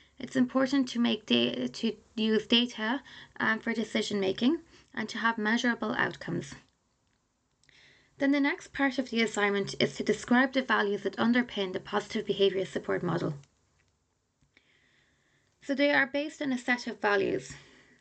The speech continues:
What are these values? These values include dedication of delivering support, inclusion, choice, participation, and equality of opportunity.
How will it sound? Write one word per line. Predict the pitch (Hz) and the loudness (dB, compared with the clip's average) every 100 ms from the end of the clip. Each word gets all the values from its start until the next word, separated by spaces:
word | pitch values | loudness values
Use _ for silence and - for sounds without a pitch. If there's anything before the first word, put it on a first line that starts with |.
| _ _ _ | _ _ _
What | 262 269 | -4 0
are | 262 233 | 2 0
these | 226 202 | 0 -4
values? | - 185 185 180 - - - _ _ - _ _ | -4 -4 -2 -4 -6 -14 -20 _ _ -20 _ _
These | 285 339 | -2 0
values | - 254 247 247 | -2 0 2 2
include | 214 208 220 208 | -2 -4 0 2
dedication | 226 247 277 247 226 - 214 | 2 2 0 -2 -2 -2 -4
of | - | 2
delivering | 202 208 208 196 202 - _ | 2 2 2 0 -2 -10 _
support, | - 190 - 214 285 - - - - - | -2 -2 2 2 2 -4 -14 -20 -20 -12
inclusion, | 214 196 247 262 262 269 254 | -10 -2 2 2 2 0 -2
choice, | - - 247 254 - | -4 2 2 2 -4
participation, | - 220 - 254 277 233 214 - 220 214 - - - _ | -8 -2 0 0 0 0 2 2 0 0 -8 -20 -20 _
and | 220 214 | -6 -6
equality | - 226 233 240 254 | -6 -2 -2 0 2
of | 247 - | 2 0
opportunity. | - 202 - 185 180 180 | -2 -4 -2 -2 -2 -2